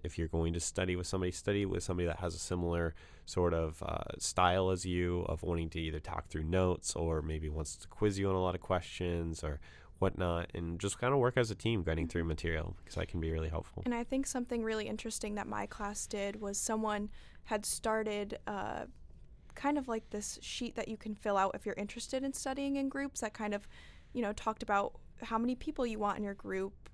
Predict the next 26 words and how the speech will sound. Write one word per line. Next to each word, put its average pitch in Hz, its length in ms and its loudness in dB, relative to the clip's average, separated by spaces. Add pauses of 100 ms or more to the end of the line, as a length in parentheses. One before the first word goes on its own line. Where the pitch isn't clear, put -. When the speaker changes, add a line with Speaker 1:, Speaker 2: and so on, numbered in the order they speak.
(140)
Speaker 2:
like, 208 220 -6
what 214 120 0
kind 240 220 0
of 247 60 -2
studier 247 480 0
are - 180 0
you, 202 380 -2 (320)
and 226 140 4
that 220 120 8
just - 160 -4
kind 220 180 0
of 202 80 -6
helped - 360 -2
you 196 320 0 (240)
cement 208 520 2 (220)
the 226 80 -2
kind 208 220 0
of 202 60 -2
people 208 260 -6
that 202 140 -2
you 202 100 -6
wanna 202 300 2
work 240 260 0
with, 269 240 -2
and 220 160 0
then 202 220 0